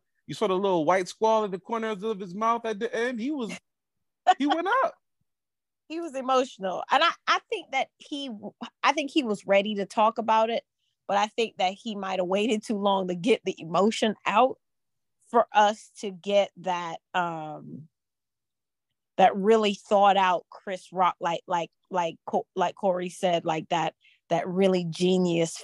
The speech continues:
Speaker 2: feel. 'Cause I love watching Chris Rock stand up. Like, I'm a
Speaker 1: Mm.
Speaker 2: Chris Rock fan. You know what I'm saying? But I feel like, you know, Chris Rock and Dave Chappelle are two different types of comedy, um,
Speaker 1: Yeah,
Speaker 2: because
Speaker 1: we
Speaker 2: they
Speaker 1: gotta
Speaker 2: write
Speaker 1: stop comparing. We gotta stop comparing these people.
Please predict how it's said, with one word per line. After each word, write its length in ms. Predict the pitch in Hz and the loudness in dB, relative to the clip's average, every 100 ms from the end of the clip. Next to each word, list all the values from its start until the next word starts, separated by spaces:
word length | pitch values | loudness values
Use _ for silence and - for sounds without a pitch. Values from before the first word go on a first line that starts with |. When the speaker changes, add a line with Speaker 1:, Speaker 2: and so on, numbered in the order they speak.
| - | -2
Speaker 2:
feel. 400 | 214 190 143 160 | 2 4 2 0
'Cause 240 | - 185 | -2 2
I 100 | 185 202 | 4 4
love 460 | 190 190 214 190 | 6 4 4 0
watching 400 | 175 165 - 170 | -4 -8 -8 -14
Chris 300 | - 165 - | -12 -12 -4
Rock 260 | 170 151 - | -2 -2 -6
stand 340 | - 226 208 | 0 2 2
up. 100 | - - | -2 -4
Like, 180 | 165 | -2
I'm 160 | 190 233 | 0 0
a 40 | 226 | 0
Speaker 1:
Mm. 60 | |
Speaker 2:
Chris 260 | 208 185 - | -2 -2 -2
Rock 220 | 170 131 | -4 -4
fan. 300 | - 208 196 - _ - | -6 -4 -4 -6 _ -2
You 100 | 208 | 2
know 60 | |
what 80 | 208 | 2
I'm 80 | 208 | 0
saying? 400 | 202 208 208 214 - _ - | -2 -4 -4 -6 -10 _ 2
But 100 | 202 | 4
I 80 | 214 | 6
feel 200 | 233 220 | 4 4
like, 220 | 202 - | 4 2
you 100 | 254 | -2
know, 100 | 262 | -4
Chris 340 | 285 240 214 - | -4 -6 -6 0
Rock 240 | 202 202 190 | 2 2 -2
and 100 | 170 | -4
Dave 200 | 190 190 | -4 -4
Chappelle 500 | 202 392 370 226 185 | -4 2 2 2 0
are 40 | |
two 260 | - 240 208 | -4 -6 -4
different 400 | 208 202 185 - | -2 -2 -4 -2
types 420 | 202 202 - - | 0 0 -2 -4
of 160 | 180 | -4
comedy, 640 | - 208 190 170 - 156 190 _ _ _ _ | -2 -2 -2 -4 -8 -10 -10 _ _ _ _
um, 440 | 190 175 165 156 | 4 6 4 -2
Speaker 1:
Yeah, 40 | 165 | -8
Speaker 2:
because 240 | 180 202 202 | -4 -2 0
Speaker 1:
we 60 | |
Speaker 2:
they 60 | 190 | 0
Speaker 1:
gotta 100 | 180 | 2
Speaker 2:
write 160 | 180 151 | 4 4
Speaker 1:
stop 220 | 135 - | 2 -2
comparing. 500 | 131 - 135 123 110 | -12 -6 -4 -6 -6
We 60 | 156 | -2
gotta 180 | 160 131 | -2 -2
stop 280 | 151 131 | -6 -6
comparing 340 | 127 117 135 117 | -8 -14 -12 -12
these 140 | 113 | -14
people. 260 | - 117 | -14 -16